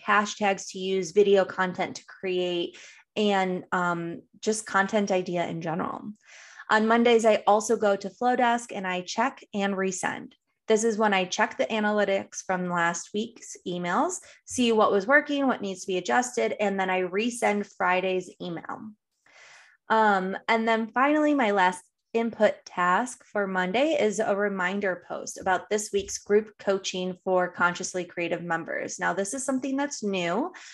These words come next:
I used to do monthly group coaching, and now I switched it to scheduling those out weekly. So you as a member will still only get it monthly, but me as the, as the facilitator, I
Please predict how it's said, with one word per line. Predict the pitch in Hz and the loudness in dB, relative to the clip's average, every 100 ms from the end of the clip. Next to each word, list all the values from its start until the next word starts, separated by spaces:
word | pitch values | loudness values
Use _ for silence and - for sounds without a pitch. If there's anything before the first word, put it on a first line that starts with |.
| - - - | -20 -6 0
I | |
used | 214 214 | 0 0
to | 233 | 0
do | 240 247 | 0 2
monthly | 226 208 202 214 226 226 | 2 4 2 2 2 2
group | 214 214 208 | 2 0 0
coaching, | - 190 190 214 214 | -4 -4 -4 -4 -4
and | 208 196 | -2 -4
now | 190 185 | 0 2
I | 196 | 2
switched | 202 - 185 - 190 | 0 -4 -8 -2 -2
it | 175 - - | -2 -4 -2
to | 185 180 180 175 _ _ _ _ _ _ _ _ | 0 0 -2 -8 _ _ _ _ _ _ _ _
scheduling | - 208 208 214 208 | -4 0 2 2 2
those | 202 196 - | 0 -2 0
out | 190 185 - | 2 2 -2
weekly. | - 170 170 165 226 240 349 - - - - | -10 -6 -6 -2 -2 0 -4 -10 -20 -20 -6
So | 240 | -2
you | 208 185 214 233 254 | 0 0 2 4 4
as | - 208 202 | 4 2 2
a | |
member | 202 196 208 202 | 0 2 2 2
will | 190 190 | 0 -4
still | - 190 - | -2 -2 -2
only | 190 185 | -4 -6
get | 180 185 - | -4 -4 -2
it | 185 - | -4 -4
monthly, | 180 180 196 - 269 294 311 - | -4 -4 -4 -2 -2 -2 -4 2
but | 208 156 | 2 2
me | 185 180 190 196 185 - | -2 -6 -4 -4 -4 -2
as | 185 175 | -2 -2
the, | 190 180 170 165 - _ _ _ | 0 2 2 -2 -12 _ _ _
as | 190 180 | -6 -4
the | 190 | -6
facilitator, | 185 180 226 240 247 247 233 226 - | -6 -2 2 2 2 0 2 2 2
I | 190 | -2